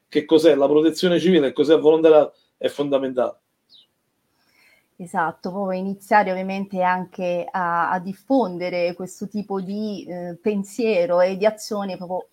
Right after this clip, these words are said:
Speaker 2: tra i più piccoli. Questa è stata davvero un'idea vincente, quella tua
Speaker 1: Hai
Speaker 2: della
Speaker 1: qualche
Speaker 2: Vincenza.
Speaker 1: slide? Ho visto che hai qualche foto.
Speaker 2: Sì, sì, sì, sì,
Speaker 1: <laughs>
Speaker 2: adesso la condividiamo subito. <laughs> Vediamo un po', qui intanto ci sono i tuoi volontari, ecco, con le mascherine che in maniera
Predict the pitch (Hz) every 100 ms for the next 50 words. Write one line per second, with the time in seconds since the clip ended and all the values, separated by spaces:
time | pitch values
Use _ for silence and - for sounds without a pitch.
0 | _ 185 165 214 202 180 _ 269 262 _
1 | 160 165 185 _ 226 226 190 175 - _
2 | 190 - 175 180 202 196 185 196 185 180
3 | 185 175 202 220 - 247 214 175 - 170
4 | 170 165 175 - 180 170 147 160 160 156
5 | 160 151 165 156 147 147 143 160 165 156
6 | 151 151 143 - 139 - 123 123 269 254
7 | - - 240 226 - 214 185 208 214 196
8 | 185 190 180 180 190 185 180 180 180 180
9 | 180 185 - - 294 359 320 359 349 370
10 | - 220 - 220 226 - _ _ _ 190
11 | 180 180 180 185 185 220 202 202 208 190
12 | 170 175 170 - 170 165 165 _ 170 170
13 | 160 170 _ 202 233 170 170 175 170 165
14 | 165 165 180 - 190 180 196 202 175 165
15 | 165 - 180 185 202 190